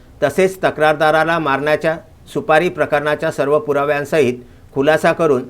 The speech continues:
संविधान चौक नागपूर येथून गृहराज्यमंत्री तथा उपमुख्यमंत्री यांच्या निवासस्थानासमोर ठिय्या आंदोलन करण्याचे नियोजन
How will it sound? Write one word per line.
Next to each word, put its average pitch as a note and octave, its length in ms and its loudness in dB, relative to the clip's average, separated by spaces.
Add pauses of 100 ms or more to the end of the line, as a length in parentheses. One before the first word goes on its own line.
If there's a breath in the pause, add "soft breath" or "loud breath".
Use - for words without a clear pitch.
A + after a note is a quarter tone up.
(160)
संविधान D#3+ 440 0
चौक E3 280 -6
नागपूर D3 340 -4
येथून C#3 360 -4 (420 soft breath)
गृहराज्यमंत्री E3 840 2
तथा D#3+ 360 0
उपमुख्यमंत्री D3 880 -2 (120)
यांच्या C#3 440 -2
निवासस्थानासमोर D3+ 1120 -2 (400 loud breath)
ठिय्या D#3+ 240 0
आंदोलन D3+ 500 0
करण्याचे D3+ 440 -2
नियोजन D3 420 -2